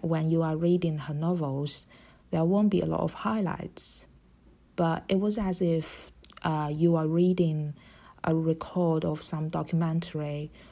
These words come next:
which feels so real and, and so urgent. And she has this style that is very smooth, very accessible.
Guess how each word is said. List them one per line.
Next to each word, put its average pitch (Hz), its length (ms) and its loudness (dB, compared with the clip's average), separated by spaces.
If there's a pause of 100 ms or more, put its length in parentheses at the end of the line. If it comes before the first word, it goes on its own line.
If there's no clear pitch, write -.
(140)
which - 360 -4
feels 208 340 0
so 220 200 0
real 156 720 -2 (400)
and, 156 420 -4 (680)
and 165 240 -2
so 190 280 0
urgent. 165 800 -2 (680)
And 156 520 -2 (380)
she 175 380 2
has 160 320 -4
this - 380 -4 (180)
style 185 560 0
that 156 180 -2
is 156 320 -4
very 160 280 -4
smooth, 175 680 2 (380)
very 165 480 0 (480)
accessible. 165 920 -2